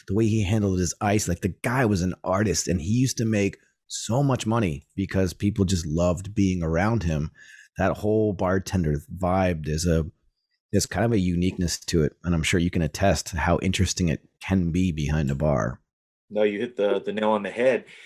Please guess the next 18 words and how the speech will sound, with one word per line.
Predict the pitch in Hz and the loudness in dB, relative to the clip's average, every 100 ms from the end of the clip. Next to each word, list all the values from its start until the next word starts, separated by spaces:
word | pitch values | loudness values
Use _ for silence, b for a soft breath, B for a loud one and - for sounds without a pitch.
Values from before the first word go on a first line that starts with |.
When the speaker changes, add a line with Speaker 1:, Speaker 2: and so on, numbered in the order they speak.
| B | B
Speaker 2:
It, | 107 113 | -2 -2
and | 123 120 | -2 -4
I | 113 | -2
always | 135 123 113 | 0 0 -2
like | 117 107 | -4 -4
to | |
say, | 98 113 104 104 101 - | -4 0 2 0 -4 -8
it's, | - - - | -10 -10 -14
it's | - - - - | -10 -10 -12 -2
kinda | 120 104 | 0 0
just | 104 - - | -2 -4 -4
piggybacking | 113 107 98 104 | -2 -2 -2 -2
on | 98 | -4
what | 98 101 | -4 -4
you | |
just | 123 - | -4 -4
mentioned, | 98 87 98 | -8 -8 -6
but, | 95 92 | -6 -6